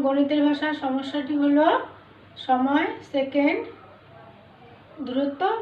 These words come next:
মিটার, ছত্রিশশো, আটচল্লিশ হাজার, একুশ, আর এখানে নির্ণয় দূরত্ব। হ্যাঁ, এই জিজ্ঞাসা চিহ্ন দিয়েছি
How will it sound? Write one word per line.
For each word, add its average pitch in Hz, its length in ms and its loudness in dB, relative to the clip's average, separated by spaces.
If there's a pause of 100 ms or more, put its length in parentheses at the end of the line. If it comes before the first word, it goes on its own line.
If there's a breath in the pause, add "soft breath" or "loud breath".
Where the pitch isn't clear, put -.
মিটার, 269 440 2 (540)
ছত্রিশশো, 294 720 -4 (680)
আটচল্লিশ 277 520 0
হাজার, 302 320 2 (400)
একুশ, 339 360 0 (1200)
আর 240 80 -2 (100)
এখানে 294 200 0 (100)
নির্ণয় 302 380 4 (120)
দূরত্ব। 269 380 0 (120)
হ্যাঁ, 370 220 0 (220)
এই 262 160 -6
জিজ্ঞাসা 277 420 0
চিহ্ন 226 180 -8 (140)
দিয়েছি 185 280 -10